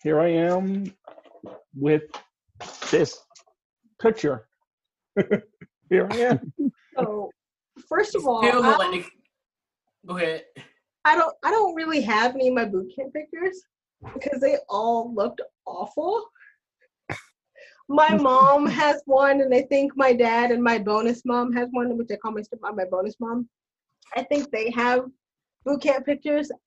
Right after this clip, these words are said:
Speaker 2: I don't have any of me on tap, and my boot camp yearbook thing is in storage somewhere, but
Speaker 1: Oh my
Speaker 2: I
Speaker 1: God.
Speaker 2: literally enlisted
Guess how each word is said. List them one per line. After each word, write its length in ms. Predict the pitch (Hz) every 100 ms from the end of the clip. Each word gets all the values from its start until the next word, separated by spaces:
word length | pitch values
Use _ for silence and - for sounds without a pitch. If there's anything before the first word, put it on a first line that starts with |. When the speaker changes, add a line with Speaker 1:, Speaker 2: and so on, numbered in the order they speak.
| -
Speaker 2:
I 460 | 240 254 269 262 254
don't 160 | 240
have 200 | 226 220
any 140 | 240 226
of 140 | 226
me 120 | 208
on 240 | 185 185 190
tap, 320 | - 226 240 240 _
and 240 | 214 214
my 240 | 214 190 185 190 _ _ - 208
boot 240 | 262 240 -
camp 320 | 220 190 190
yearbook 500 | 185 190 196 196 208 -
thing 400 | 247 233 247 247 - _ _ _ _ -
is 140 | 226
in 120 | 214
storage 420 | 190 - 220 220 233
somewhere, 460 | 262 226 185 185
but 300 | 208 202 196
Speaker 1:
Oh 60 | 143
my 100 | 220 254
Speaker 2:
I 40 |
Speaker 1:
God. 140 | 262
Speaker 2:
literally 400 | 240 254 285 285
enlisted 600 | 254 190 196 233 - 311